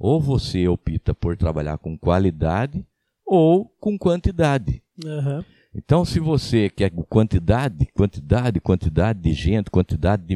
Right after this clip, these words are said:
Speaker 1: de, de loja um, loja dois, loja, né? Você
Speaker 2: Sim.
Speaker 1: vai partir pra quantidade, vai partir pra briga e panfletar e
Speaker 2: Aham.
Speaker 1: divulgar e tal. A gente, os primeiros clientes nossos lá, é tudo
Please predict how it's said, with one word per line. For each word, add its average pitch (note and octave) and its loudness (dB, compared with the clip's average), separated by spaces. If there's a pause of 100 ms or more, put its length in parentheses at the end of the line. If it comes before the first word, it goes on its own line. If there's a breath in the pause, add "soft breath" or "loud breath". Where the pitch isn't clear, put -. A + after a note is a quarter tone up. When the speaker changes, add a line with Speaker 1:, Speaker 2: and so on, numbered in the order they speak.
Speaker 1:
de, D2+ -6 (240)
de E2 4
loja F2+ 6
um, F#2+ 2
loja F2 2
dois, F2+ 2
loja, F2 0
né? C3 -2 (200 loud breath)
Você - -6
Speaker 2:
Sim. A3+ 2
Speaker 1:
vai C3 4
partir D3+ -2
pra E3+ 0
quantidade, D3+ -2
vai F3 -4
partir G3+ -2
pra G#3 -4
briga F3+ 0
e F#3+ -4
panfletar D3+ -2
e E3 6
Speaker 2:
Aham. D3+ 2
Speaker 1:
divulgar B2+ 2
e E3 -2
tal. - -2
A - -6
gente, E3+ -4 (100)
os F#2+ 4
primeiros A2 4 (100)
clientes F#2+ 0
nossos G2 0
lá, C3+ -2
é F#2 -4
tudo D3 -2